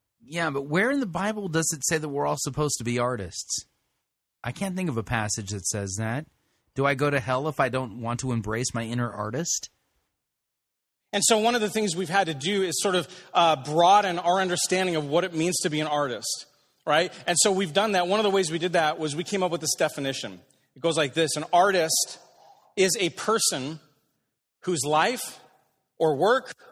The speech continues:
Speaker 2: shows sensitivity, imagination, and creativity.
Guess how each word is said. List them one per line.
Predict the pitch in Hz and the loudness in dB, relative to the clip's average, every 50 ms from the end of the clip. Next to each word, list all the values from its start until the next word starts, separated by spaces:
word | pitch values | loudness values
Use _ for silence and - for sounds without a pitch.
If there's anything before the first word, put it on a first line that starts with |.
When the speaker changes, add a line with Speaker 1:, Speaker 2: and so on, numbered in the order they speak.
| - _ _ _ _ _ _ _ _ _ _ _ _ _ _ _ _ _ _ _ _ _ _ _ _ _ - | -20 _ _ _ _ _ _ _ _ _ _ _ _ _ _ _ _ _ _ _ _ _ _ _ _ _ -4
Speaker 2:
shows | - - 214 208 196 185 156 - - - | 0 4 4 4 4 2 0 -4 -2 0
sensitivity, | - - - 233 262 254 - 277 - - 233 208 190 180 180 180 185 - | 0 2 2 2 2 2 0 0 2 2 2 2 2 0 0 -2 -2 -2
imagination, | - 147 160 175 196 208 180 202 196 196 196 - - 202 202 190 - | -2 0 2 2 2 2 0 -2 -2 -2 -2 -2 -2 -4 -4 -6 -8
and | 156 131 | -12 -8
creativity. | - 170 147 143 127 - 113 92 90 78 73 | -6 -4 -4 -4 -6 -8 -10 -12 -12 -16 -20